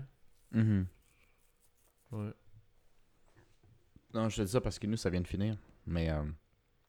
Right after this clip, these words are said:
Speaker 1: il y a ça, puis avec la covid, puis le fait que j'étais parti, j'avais comme oublié à quel point on est quand même chanceux. Parce que quand j'ai vécu à, à Vancouver,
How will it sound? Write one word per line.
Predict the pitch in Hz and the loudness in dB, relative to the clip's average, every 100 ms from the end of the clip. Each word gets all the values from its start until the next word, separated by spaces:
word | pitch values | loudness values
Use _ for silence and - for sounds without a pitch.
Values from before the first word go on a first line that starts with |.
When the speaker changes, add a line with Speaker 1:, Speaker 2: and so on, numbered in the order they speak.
| _ - - | _ -20 -6
Speaker 1:
il | 110 | -2
y | |
a | |
ça, | 92 123 | 0 2
puis | 123 98 90 - - - - | 2 2 2 -2 -20 -20 -4
avec | - 101 104 | 4 6 6
la | 98 | 4
covid, | - 98 113 | 4 4 4
puis | 107 | 2
le | 92 | 0
fait | 104 | 0
que | 95 | 0
j'étais | - 90 | 0 2
parti, | 87 - | 0 0
j'avais | 104 90 | 4 4
comme | - 107 | 4 4
oublié | 90 95 | 4 4
à | 123 | 2
quel | - 92 | 2 0
point | - 123 | 2 4
on | 113 | 4
est | 92 | 2
quand | 87 | 2
même | 101 117 127 - - - | 2 2 0 -8 -10 -6
chanceux. | - - 85 - 123 127 131 | -2 0 0 0 0 0 -2
Parce | - - | -4 0
que | |
quand | 123 | 6
j'ai | 123 113 | 8 8
vécu | 98 - 135 123 | 8 6 8 8
à, | |
à | 101 92 | 8 6
Vancouver, | 90 90 92 92 117 | 4 2 2 4 2